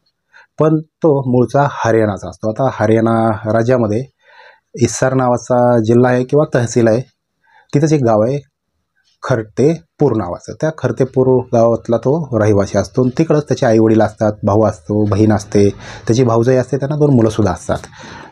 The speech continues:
मग आता त्याचा जो भाऊ आहे अमित नावाचा, आता त्याचं लग्नसुद्धा झालेलं असतं.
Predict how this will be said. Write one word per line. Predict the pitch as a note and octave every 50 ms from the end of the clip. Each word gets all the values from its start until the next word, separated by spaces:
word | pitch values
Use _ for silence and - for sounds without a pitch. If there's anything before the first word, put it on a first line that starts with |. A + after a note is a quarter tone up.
| _ _ _ _ _ _ _ _ _ _ _ - - - - - - - - _ -
मग | - D#3+
आता | E3 E3+
त्याचा | D#3+ - C3+ - C#3+
जो | C3+
भाऊ | C3 A#2 G#2 G#2 G2+
आहे | F#2 F2
अमित | F#2 A2 A#2+ A#2+ A2 -
नावाचा, | F#2+ F2 F2 E2+ - - - - - - _ _ _ _ _ _ _ _ _ _ _ - _ _ _ -
आता | C3 - D#3
त्याचं | C#3+ - C#3 B2+ - C#3+ C#3+ C#3
लग्नसुद्धा | C#3 A#2 A2 A2+ A#2 A#2+ A#2+ - - A2+ A2 A#2 C3+ D3 D3 C#3
झालेलं | A#2 G#2 G#2 G#2+ A2 G#2 G2 F#2
असतं. | F2+ - - - F#2